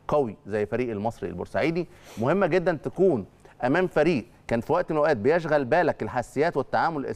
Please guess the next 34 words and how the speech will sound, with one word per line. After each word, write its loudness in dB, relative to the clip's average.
النفسي -4
داخل 0
ارض -2
الملعب، 2
مهمه 0
جدا 2
انها 4
تكون -2
لف-، -2
قدام 0
فريق 0
بيتحفز 0
ليك -4
وكانها 0
مباراه 0
البطوله، 0
وده 0
حق -6
كل -2
فريق -2
يواجه 0
النادي -2
الاهلي. 2
ايضا 0
امام 2
جهاز 2
فني 0
بقياده 0
كابتن 0
علي 0
ماهر، -2
والكابتن 0
علي 0
ماهر 0